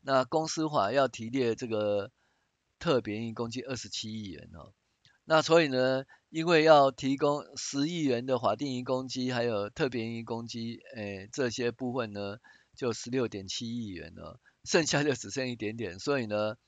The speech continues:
呃，总发放额度呢，就只剩十六点七亿元，就发放一块钱哈。那这个部分呢，大家注意哦，未来股东权益减项金额变小，将会回转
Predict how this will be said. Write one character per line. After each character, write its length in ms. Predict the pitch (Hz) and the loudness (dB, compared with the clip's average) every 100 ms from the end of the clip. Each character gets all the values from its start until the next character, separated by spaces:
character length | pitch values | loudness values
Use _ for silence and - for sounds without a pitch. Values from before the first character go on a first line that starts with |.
| _ _ _ - | _ _ _ -10
呃， 640 | 104 101 101 104 101 101 | -8 -6 -6 -6 -8 -10
总 260 | 98 110 104 | -8 -8 -2
发 220 | 143 139 | 2 4
放 180 | 156 131 | 4 2
额 160 | 107 | 0
度 220 | 113 131 110 | -2 -4 -4
呢， 260 | 107 107 - - - | -4 -4 -8 -20 -8
就 320 | - 131 113 | 0 2 2
只 260 | 101 110 92 | -2 -10 -8
剩 240 | - 127 | -4 -6
十 140 | 107 120 | -6 -4
六 120 | 120 | -6
点 200 | 98 76 - - _ _ _ | -6 -14 -20 -20 _ _ _
七 220 | - 120 | -6 -4
亿 20 | |
元， 220 | 117 90 98 | -4 -6 -6
就 100 | 110 | -4
发 220 | 117 113 | 0 0
放 120 | 101 | -2
一 60 | 87 | -6
块 220 | - 170 | -8 -8
钱 180 | - - | -10 -16
哈。 160 | 90 - _ _ _ _ _ - - _ | -18 -18 _ _ _ _ _ -20 -20 _
那 160 | 262 | 2
这 120 | 247 277 | 8 8
个 100 | 220 | 8
部 180 | 262 | 6
分 180 | 208 196 | 6 6
呢， 220 | 156 139 | 6 2
大 260 | 143 - 175 | 2 4 4
家 100 | 165 | 4
注 200 | - 160 | 4 2
意 100 | 147 | 4
哦， 160 | 120 127 - - | 4 2 -4 -8
未 240 | - 262 190 | 6 10 12
来 200 | 147 156 | 12 10
股 220 | 139 123 | 4 2
东 180 | 165 175 | 2 2
权 220 | 147 156 | 0 -2
益 60 | |
减 220 | 143 117 110 | -2 -4 -2
项 200 | 147 131 | -2 -2
金 200 | 147 135 | -4 -2
额 120 | 117 | -2
变 240 | 147 120 | -2 -2
小， 240 | - 92 87 | -2 -4 -2
将 360 | - 135 139 - - _ _ _ _ _ | 0 0 0 -12 -20 _ _ _ _ _
会 360 | - 175 113 - _ _ _ _ | -2 2 2 -2 _ _ _ _
回 280 | 139 139 | 2 2
转 260 | 160 135 101 | 2 0 0